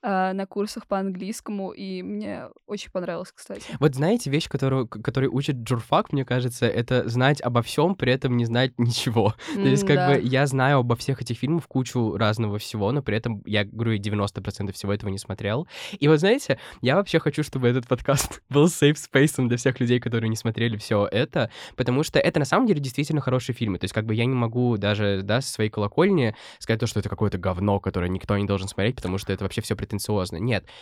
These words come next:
Speaker 2: фильмы действительно хорошие, по большей части. Но просто, если вы их не смотрели, это нормально. И если вы не хотите их смотреть, это тоже нормально.
Speaker 1: Я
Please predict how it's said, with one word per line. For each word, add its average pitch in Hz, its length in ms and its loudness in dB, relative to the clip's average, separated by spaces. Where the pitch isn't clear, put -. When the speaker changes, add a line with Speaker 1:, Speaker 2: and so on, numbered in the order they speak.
Speaker 2:
фильмы 190 220 4
действительно 131 380 -2
хорошие, 107 440 -4
по - 80 -8
большей 107 240 0
части. - 380 -4
Но 123 100 0
просто, 131 340 2
если 123 300 0
вы 123 100 2
их 120 120 -2
не 139 60 0
смотрели, 120 480 2
это 123 380 0
нормально. 92 680 2
И - 160 -4
если 104 300 -2
вы 110 80 0
не 113 80 0
хотите 107 320 -4
их 117 60 -4
смотреть, 92 340 -2
это 92 120 -8
тоже 92 360 -2
нормально. 78 580 -4
Speaker 1:
Я 196 540 0